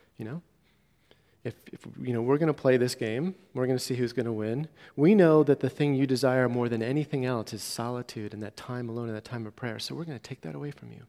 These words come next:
We're gonna take that away from you." And so her biographer,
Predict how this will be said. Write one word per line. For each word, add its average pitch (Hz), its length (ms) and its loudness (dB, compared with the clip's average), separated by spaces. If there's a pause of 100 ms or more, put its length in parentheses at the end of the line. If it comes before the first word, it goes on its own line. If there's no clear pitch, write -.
(1900)
We're 139 80 -8
gonna 131 80 -8
take 127 160 -12
that 117 120 -8
away 117 200 -6
from 120 200 -14
you." 123 140 -14 (1200)
And 120 140 -2
so 127 320 4
her 127 320 4
biographer, 117 880 0